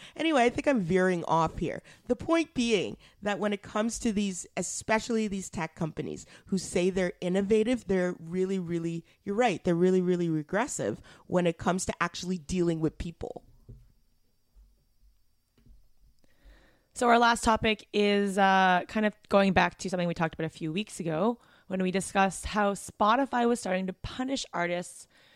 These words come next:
Speaker 2: involved, um, in, well, basically bad behavior,
Speaker 1: Mm-hmm.
Speaker 2: promoting hate in, well, being hateful generally and l-, being shitty humans,
Speaker 1: Mm-hmm.
Speaker 2: um,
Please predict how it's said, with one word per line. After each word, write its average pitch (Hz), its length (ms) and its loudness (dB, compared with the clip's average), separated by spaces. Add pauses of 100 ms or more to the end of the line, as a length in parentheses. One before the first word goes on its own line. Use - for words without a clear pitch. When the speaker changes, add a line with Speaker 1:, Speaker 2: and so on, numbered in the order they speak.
(320)
Speaker 2:
involved, 180 680 -2 (320)
um, 160 440 -4 (480)
in, 254 320 0
well, 277 160 4
basically 254 420 0
bad 170 320 2
behavior, 156 720 -4
Speaker 1:
Mm-hmm. 190 240 2
Speaker 2:
promoting 175 400 2
hate 165 560 -8
in, 160 340 -10 (880)
well, 139 240 -10 (320)
being 226 240 4
hateful 151 460 -6
generally 151 560 -4
and 151 80 -10
l-, 151 200 -8 (120)
being 151 220 -8
shitty 156 420 -6
humans, 165 480 -8 (180)
Speaker 1:
Mm-hmm. 180 340 -2
Speaker 2:
um, 185 320 -2